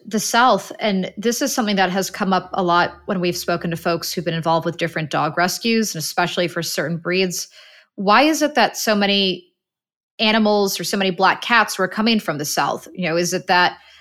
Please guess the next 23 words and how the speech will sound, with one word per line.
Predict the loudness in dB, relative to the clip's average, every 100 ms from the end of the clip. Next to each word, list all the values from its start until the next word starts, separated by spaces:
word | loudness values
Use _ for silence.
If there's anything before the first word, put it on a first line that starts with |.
| _ _
there's | 2 2 2 0
a | -2
high | 2 2 2
percentage | -2 -2 -2 0
of | 0
them | 0
who | 0
needed | 0 0
homes, | 2 2 2 2
or | 2
a |
high | 4 4
percentage | 2 0 -2 -2
of | -4
people | 0 0 2 0
who | 0 0 0 0
are | -2 -4
trying | 0 4 4
to | 2
find | 0 -4 -2
homes | -4 -4 -6
for | -6
them? | -6 -6 -6